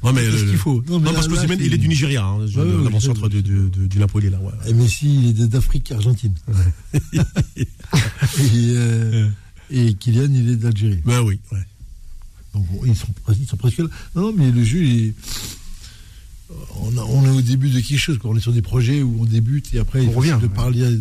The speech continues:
Speaker 2: à beaucoup, de dire beaucoup de choses. Mais bon, c'est le travail qui va payer, c'est la répétition. Mais bon, quand tu prends des gar-, des jeunes garçons comme ça, faut pas leur en demander plus, quoi. Parce que vu la presse algérienne qui va arriver derrière, qui va prendre la scie sauteuse en marche,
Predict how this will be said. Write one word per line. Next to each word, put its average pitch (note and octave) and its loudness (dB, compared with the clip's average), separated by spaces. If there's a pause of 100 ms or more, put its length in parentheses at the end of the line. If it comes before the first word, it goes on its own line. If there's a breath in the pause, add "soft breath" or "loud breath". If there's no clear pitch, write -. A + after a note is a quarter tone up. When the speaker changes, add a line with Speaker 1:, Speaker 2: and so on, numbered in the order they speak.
(280)
Speaker 2:
à A2+ -2
beaucoup, G#2+ -4
de A#2 -2
dire A2+ 2
beaucoup A#2+ 2
de A2+ 0
choses. D#3 0 (540 loud breath)
Mais B2 2
bon, A2+ 2 (180)
c'est F#2 -6
le G#2+ 0
travail B2 2
qui B2+ -4
va A#2 2
payer, C3 0
c'est A#2 -10
la A#2+ -2
répétition. A#2 0
Mais B2+ 4
bon, B2+ 2
quand A#2+ -2
tu A2 0
prends A#2+ -2
des A#2 4
gar-, G#2+ 0 (140)
des A#2+ 2
jeunes C3 4
garçons A#2 0
comme A2+ 2
ça, C3+ 2 (360 loud breath)
faut A#2+ -4
pas C3 -2
leur A#2+ 2
en A#2+ 4
demander B2 2
plus, C#3+ -4
quoi. G#2+ -8
Parce - -12
que A#2 0
vu A#2 4
la C3 2
presse B2 0
algérienne B2+ 0
qui - -8
va B2 0
arriver A#2+ 0
derrière, B2 -2 (420 loud breath)
qui C3 -6
va A#2 0
prendre B2+ -2
la A#2+ 2
scie - -6
sauteuse C3 0
en A#2+ -2
marche, - 0